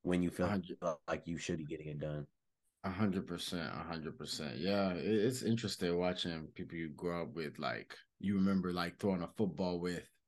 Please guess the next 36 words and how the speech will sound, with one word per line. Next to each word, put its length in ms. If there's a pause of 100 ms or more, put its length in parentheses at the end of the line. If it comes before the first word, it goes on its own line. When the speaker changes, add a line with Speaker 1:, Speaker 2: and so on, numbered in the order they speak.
(200)
Speaker 2:
at, 200
like, 320
twelve. 400
Speaker 1:
I 20
know. 440 (480)
Speaker 2:
And 140
now 140
you're 200
seeing 360
them 180
walk 240
down 200
the 80
aisle, 580
and 100
now 220
they 160
have 260 (240)
jobs, 760
and 120
they, 280
you're 100
like, 220
"What 120
the 100 (100)
fuck, 220 (100)
dude? 180
Are 60
you, 180
like, 320 (140)
grown 280
or 120
something?" 420 (1200)
It's 80
just 160
Speaker 1:
Dude. 300